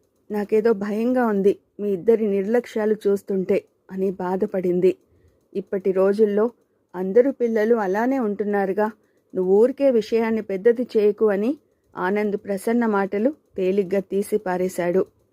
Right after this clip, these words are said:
ఇంకో రోజు పొద్దున్నే ప్రసన్న నందు గదిలోకి వెళ్ళి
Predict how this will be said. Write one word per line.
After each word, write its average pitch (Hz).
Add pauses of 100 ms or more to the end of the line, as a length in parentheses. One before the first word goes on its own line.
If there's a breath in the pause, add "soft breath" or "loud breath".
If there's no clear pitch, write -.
(300)
ఇంకో 208
రోజు 226 (360)
పొద్దున్నే 226 (300)
ప్రసన్న 226
నందు 208
గదిలోకి 214
వెళ్ళి 208